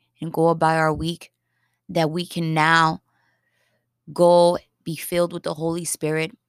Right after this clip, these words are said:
and help those who are needy, who are treated unfair, who need some, uh, who need some comfort, who are mourning, that we can bring some comfort to them through the Holy Spirit.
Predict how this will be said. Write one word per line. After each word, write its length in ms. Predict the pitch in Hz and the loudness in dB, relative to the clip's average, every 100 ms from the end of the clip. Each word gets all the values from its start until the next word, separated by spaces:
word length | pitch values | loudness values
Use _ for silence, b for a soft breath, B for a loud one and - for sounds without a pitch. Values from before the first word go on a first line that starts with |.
| _ _ _ | _ _ _
and 120 | 160 | -10
help 340 | 156 160 165 - | -4 -2 -2 -4
those 340 | 170 165 165 | -4 -2 -4
who 120 | - | -8
are 100 | 156 | -8
needy, 480 | 151 156 170 170 175 _ | -6 -4 -6 -6 -10 _
who 80 | - | -4
are 120 | 156 | -4
treated 420 | 151 - 170 156 | -4 -8 -8 -6
unfair, 680 | 156 160 - - 165 160 165 _ _ _ _ _ _ _ _ _ _ | -8 -8 -8 -2 -2 -2 -6 _ _ _ _ _ _ _ _ _ _
who 220 | - 170 | -8 -4
need 440 | 160 165 165 165 | -4 -2 -4 -4
some, 240 | - 170 175 - - | -4 -4 -6 -10 -18
uh, 120 | - - _ | -18 -18 _
who 160 | 170 180 | -8 -6
need 160 | 175 | -2
some 180 | 170 165 | -2 -2
comfort, 640 | 151 - 165 160 160 165 - _ _ _ _ _ - | -6 -6 -6 -6 -8 -10 -10 _ _ _ _ _ -14
who 180 | - 180 | -2 2
are 120 | 160 | 2
mourning, 640 | 165 165 170 165 165 185 - | 2 2 2 0 -4 -8 -10
that 160 | 160 | -10
we 180 | 151 175 | -8 -8
can 280 | - 160 160 b b _ | -6 -6 -6 b b _
bring 200 | 165 165 | -4 -2
some 220 | 156 160 | -2 -4
comfort 480 | 151 - 165 - 165 | -4 -4 -4 -4 -6
to 120 | - | -4
them 220 | 160 160 160 - | -2 -2 -2 -6
through 180 | 170 180 | -4 -2
the 120 | 160 | -2
Holy 300 | 151 151 143 | -4 -6 -6
Spirit. 380 | - 139 139 | -8 -12 -14